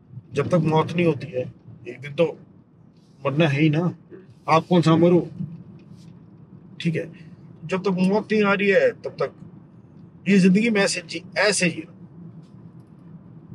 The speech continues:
इसका कोई, मेरा कोई डिजाइन भी नहीं है, ना मैंने कुछ सोचा था कभी कि ये करना है, वो करना है। जो हो रहा है, मतलब वो, वो साहिर साहब का गाना है ना कि मैं जिंदगी का साथ निभाता चला गया,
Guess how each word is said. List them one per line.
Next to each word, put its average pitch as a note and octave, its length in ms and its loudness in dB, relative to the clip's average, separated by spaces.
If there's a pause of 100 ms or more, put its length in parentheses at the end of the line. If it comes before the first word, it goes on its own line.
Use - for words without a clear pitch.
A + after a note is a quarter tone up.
(380)
इसका F3 260 -2
कोई, F3 680 -2 (840)
मेरा E3 300 2
कोई F3 180 -2
डिजाइन C#3+ 440 -2
भी F3 100 -6
नहीं F3 180 -2
है, F3 160 0
ना E3 220 2
मैंने D#3+ 240 -2
कुछ D#3+ 180 -10
सोचा D3 420 -4
था C#3+ 120 -6
कभी D3+ 300 -4
कि D#3 120 -8
ये C#3 340 -4
करना C#3+ 300 -6
है, D#3 60 -4
वो D3 100 -8
करना C#3+ 300 -8
है। D3 140 -6 (500)
जो G3 220 2
हो F3+ 220 2
रहा G3 140 4
है, E3+ 120 4
मतलब D#3+ 260 -2
वो, E3 220 -4 (300)
वो D3 200 -18
साहिर C#3 320 0
साहब D#3+ 180 0
का E3+ 140 0
गाना D3 200 -2
है E3 80 -4
ना E3+ 100 -8
कि E3+ 140 -16
मैं E3 160 -4
जिंदगी D#3 480 -8
का D#3+ 120 0
साथ D3 440 -4
निभाता B2+ 400 -14
चला B2 300 -12
गया, - 480 -16